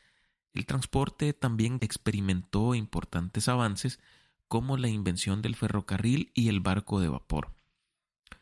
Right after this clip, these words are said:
La segunda revolución industrial tuvo lugar a finales del siglo diecinueve y principios del siglo veinte,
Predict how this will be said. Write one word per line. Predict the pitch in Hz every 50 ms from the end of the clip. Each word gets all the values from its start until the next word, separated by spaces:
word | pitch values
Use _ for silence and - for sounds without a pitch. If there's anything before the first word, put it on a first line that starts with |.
| _ _ _ _ _ _ -
La | 107 110
segunda | - - 123 117 131 147 160 160 156
revolución | 151 143 135 135 131 120 120 117 - 117 117 123
industrial | 127 127 131 131 - - - - 123 120 117 120 120 117
tuvo | - _ - 104 98 101 107
lugar | 110 110 104 101 98 101 113 - - - _ _ -
a | - 98 98
finales | - - 92 85 85 82 87 101 113 123 120 -
del | 107 92 92
siglo | - - - - 82 82 82
diecinueve | 78 76 - - - 85 98 117 127 123 104 - _ -
y | 110 107 107
principios | - - 110 104 104 - 110 110 - - - 139 131 - -
del | 107 98
siglo | - - - - - 62
veinte, | 82 95 90 85 - - - -